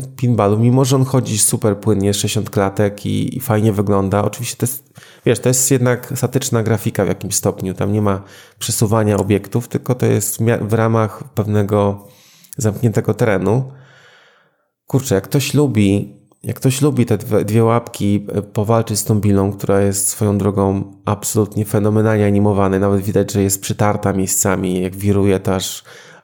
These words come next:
aż miło popatrzeć, to warto. A jeszcze ciekawostkę powiem, że te gry są na Vita w ogóle, czyli na Vita wychodzą jeszcze nowe stoły Zen Pinballa i,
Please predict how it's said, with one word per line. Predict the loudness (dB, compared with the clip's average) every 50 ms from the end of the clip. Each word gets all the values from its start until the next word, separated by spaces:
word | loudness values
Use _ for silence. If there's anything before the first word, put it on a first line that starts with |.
| _
aż | -12 -6 -2 0
miło | 2 2 2
popatrzeć, | 0 -2 -2 0 0 0 0 0 0 0 0 -2 -4 -10 -16 _ -20 -20 -20 -20 -20 -20 -20 -20 -20 _ _ _ -4
to | -2 0
warto. | 2 2 0 0 0 0 0 0 0 -2 -10 -20 -20 _ _ _ _ -2
A | 0
jeszcze | 0 0 -2 -6
ciekawostkę | -6 -4 -2 0 0 0 -2 -2 -2 -4 -2
powiem, | 0 0 0 2 2 2 2 2
że | 2 0
te | 0 -2 -2 -2
gry | 0 0 0
są | 0 0 0
na | 0 0 0
Vita | -2 -2 -2 -2 -2 -2
w | -2 -4
ogóle, | -4 -2 -2 -2 -2 -2 -6 -10 -14 _
czyli | -4 -2 0 2
na | 2 0 0
Vita | -2 -2 0 0
wychodzą | 0 0 0 -2 0 0 0 0 0
jeszcze | 0 0 -2 -2 -2 0
nowe | 0 0 0 0
stoły | -2 0 0 0 2 2 2 2 2 2
Zen | 0 0 -2 -2
Pinballa | -2 -4 -2 0 2 2 2 2 2 2
i, | 0 0 -2 -4